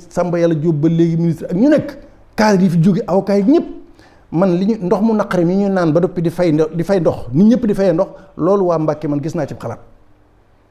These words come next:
maanaam bind leen benn porter plainte état ci boppam état yi fi jaar yëpp ah porter plainte rek état pour léegi ñu dédommager leen depuis ba ngeen tàmbalee fay ndox mu naqari ba léegi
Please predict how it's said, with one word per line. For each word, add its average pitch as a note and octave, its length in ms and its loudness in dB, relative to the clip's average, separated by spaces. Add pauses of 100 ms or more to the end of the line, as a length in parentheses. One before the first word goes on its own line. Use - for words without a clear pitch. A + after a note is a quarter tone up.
(180)
maanaam D3+ 240 0
bind F#3+ 240 2
leen E3 260 0
benn C#3 220 0
porter C#3+ 340 -6
plainte C#3+ 340 -6 (340)
état D3 220 -2
ci F3 100 -6
boppam G#2+ 220 -6 (400)
état A3+ 180 2
yi G#3+ 100 2
fi A#3 80 2
jaar A3 140 4
yëpp A#3+ 200 0
ah F3 120 -2 (380)
porter F#3+ 260 0
plainte D3 220 -2
rek F3+ 140 -8
état C3+ 220 -8 (1160)
pour A3 120 4
léegi G#3+ 300 2
ñu F#3 120 -2
dédommager G3 520 0
leen E3 260 0
depuis E3+ 280 0
ba G3+ 100 0
ngeen G3+ 200 -2
tàmbalee F#3 340 -2
fay F#3 280 0
ndox F3 180 -2
mu E3 120 -4
naqari D#3 300 -6
ba D3 100 -6
léegi B2 220 -8